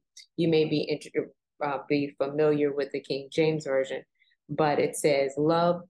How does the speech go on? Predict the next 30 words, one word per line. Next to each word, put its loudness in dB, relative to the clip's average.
must -6
be 0
without -4
hypocrisy. -2
Detest -2
evil, 0
cling 0
to -4
what -4
is -6
good, 2
show -2
family -6
affection -6
to -4
one -2
another 0
with -8
brotherly -2
love, 0
outdo 0
one 2
another -4
in -6
showing -4
honor. -4
Do -2
not -2
lack -2
diligence, -2